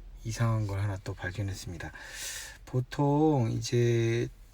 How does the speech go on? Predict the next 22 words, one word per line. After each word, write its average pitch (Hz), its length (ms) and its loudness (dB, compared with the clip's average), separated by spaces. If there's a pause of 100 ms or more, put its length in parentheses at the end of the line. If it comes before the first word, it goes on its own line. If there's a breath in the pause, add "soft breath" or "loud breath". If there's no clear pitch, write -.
(100)
운전 139 300 6
중에 131 220 6
통화를 170 460 6
할 117 100 8
때 123 400 0
이게 110 180 0
지금 123 560 4
핸드폰하고 170 1160 6 (460 loud breath)
내비는 143 480 6
블루투스로 143 600 4
연결돼 113 400 4
있죠. 117 360 -2
여기, 104 300 0
여기 98 180 -2
보시면 104 540 0
요게 104 400 0
이제 92 160 -4
블루투스로 117 840 -2
연결돼 92 400 -4
있다는 87 320 -10
표시입니다. - 460 -6
여기 - 380 -8